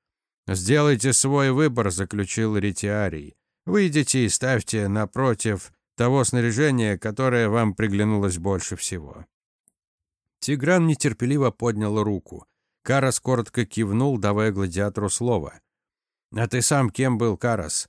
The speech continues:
спросил он. «Всем понемногу», чуточку подумав, ответил ретиарий. «Но начинал с сомнита, потом пошло-поехало. И теперь я готов передать все свои знания вам». «Понял, значит, снаряжение сомнита не выбираем», пробубнил себе под нос Тигран.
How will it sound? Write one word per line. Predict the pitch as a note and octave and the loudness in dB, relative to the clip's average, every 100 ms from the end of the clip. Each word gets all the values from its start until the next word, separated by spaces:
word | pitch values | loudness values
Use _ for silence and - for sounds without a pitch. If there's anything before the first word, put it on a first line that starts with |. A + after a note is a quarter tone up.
| _ | _
спросил | - - G2 - F#2+ | -12 -4 -4 -2 -4
он. | F#2 F2 - _ _ _ - | -2 -4 -8 _ _ _ -6
«Всем | - G#3 C#3 | 2 4 4
понемногу», | D3 C#3+ C3+ C3 G2+ E2 D#2 D#2+ - - | 4 2 4 4 2 0 -8 -12 -18 -14
чуточку | - A#2 G2 F2+ - F#2+ | -2 -2 -2 -6 -6 -4
подумав, | G2+ G2 B2+ A2 A2+ | -2 0 2 0 0
ответил | F#2 G2 F2 F#2 | -4 -4 -4 -4
ретиарий. | F2+ F#2 - A2+ F2 C#2+ - _ _ - | -2 -4 -2 -2 -2 -6 -16 _ _ -6
«Но | F3 F#3+ | 0 2
начинал | D3 - A2 C3 C#3 | 2 0 0 2 0
с | |
сомнита, | - A#2 A2+ G2 F2 D#2+ D#2 - D#2 D#2+ | 0 0 0 0 -2 -6 -12 -14 -16 -4
потом | D#3+ F3 B2 B2+ F#2 | -2 0 2 0 0
пошло-поехало. | E2 - F#2 F2 F#2+ G2+ F#2 - - - - _ | -4 -6 -6 -4 -2 -2 -2 -6 -16 -18 -20 _
И | - A2 | -8 -4
теперь | C3 D3 C3 | -2 0 2
я | |
готов | A#2 A#2 C3 - | 2 0 0 0
передать | A#2+ A2 A#2 G#2+ | 0 2 2 0
все | A#2 | -2
свои | G#2+ A2+ | -2 -2
знания | F#2+ G#2 A2 G#2 G2+ | -2 -2 0 0 0
вам». | F#2 C#2 - - _ _ _ _ B2+ | -2 -6 -14 -20 _ _ _ _ 0
«Понял, | B2 G2+ F#2 | 0 0 -2
значит, | F2+ A2 G#2 A#2+ | -2 -2 -2 -4
снаряжение | A#2+ C3 B2+ G#2+ D3 C#3+ C3 | 0 2 2 2 0 0 0
сомнита | C3+ B2 C#3+ C#3+ C3 | 0 0 -2 0 0
не | C3 C#3 | 2 0
выбираем», | B2+ A#2+ A#2 A#2 A2+ F#2 D#2 | 0 0 0 0 0 -2 -4
пробубнил | F#2 F2+ F2+ G2 F#2+ | -6 -4 -4 0 -2
себе | - F#2 F#2 | -2 -6 -8
под | - F#2 | -6 -6
нос | F2+ E2 | -6 -8
Тигран. | - F#2 F2+ F2+ | -8 -6 -4 -4